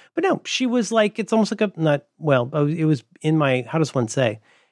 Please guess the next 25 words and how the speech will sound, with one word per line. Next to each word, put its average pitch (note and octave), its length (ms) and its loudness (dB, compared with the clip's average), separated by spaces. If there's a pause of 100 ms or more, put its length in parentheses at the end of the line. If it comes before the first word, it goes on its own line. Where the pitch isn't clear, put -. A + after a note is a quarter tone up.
(100)
Is E3+ 160 -2
in, G#3 280 0
it G3 60 0
was F#3 140 2
in G#3+ 140 0
my F3 300 0 (800)
pre-manual F3 1160 0
manipulation C#3 960 0
years. A2+ 680 -2 (500)
So - 960 0
that D#3 300 0
catalog C3 920 0
never C#3 440 0
served B2+ 380 -2
me B2 80 2
well A#2 260 -2
at - 120 -12
sea, C3+ 600 0 (640)
but, G#2+ 520 -2 (340)
um, B2 560 -2 (840)
it E3 60 0
was D#3+ 100 0
worse C#4+ 240 -2
than F#2 160 -4
that. - 220 -14